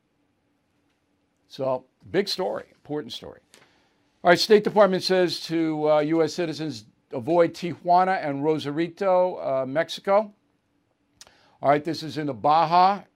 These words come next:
area, um, because everybody's getting shot there, so they don't want you to get shot and kidnapped and everything else. So I'll tell you again, I am not traveling to Mexico. I don't think I will ever again go there in my life.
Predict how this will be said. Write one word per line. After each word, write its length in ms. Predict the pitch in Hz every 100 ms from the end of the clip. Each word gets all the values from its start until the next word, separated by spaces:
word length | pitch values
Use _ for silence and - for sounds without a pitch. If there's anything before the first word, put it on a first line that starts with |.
| _ -
area, 480 | 156 170 196 233 226 _ _ _ _ _ _ _ _ -
um, 720 | 143 143 143 147 139 139 135
because 560 | 135 135 156 156 151 147
everybody's 480 | 151 147 151 143
getting 240 | 113 151 131
shot 340 | - 180 190
there, 320 | 233 240 240
so 520 | 208 175 165 165 165 160
they 100 | 160
don't 100 | 156
want 200 | 151 151
you 100 | 147
to 80 |
get 160 | 110 98
shot 260 | - - _ _ _ _ _ _ _ _ _
and 100 | 117
kidnapped 480 | 160 175 160 156 156
and 60 | 135
everything 240 | 127 120
else. 280 | - - _ _ _ _ _ _
So 140 | 156
I'll 40 | 151
tell 140 | 202
you 80 | 180
again, 180 | 180 170
I 220 | 151 160 185
am 200 | 170 175
not 180 | 175 175
traveling 400 | 175 175 180 175
to 80 |
Mexico. 580 | 175 160 - 165 165 190 220 _
I 120 | 147
don't 200 | 151 165
think 200 | 165 170
I 140 | 165 156
will 220 | 151 -
ever 480 | 170 170 185 190 185 _ _
again 480 | 143 135 165 170 160
go 180 | 165 185
there 220 | 170 160
in 240 | 165 156 180
my 180 | 190
life. 480 | 190 170 160 196 -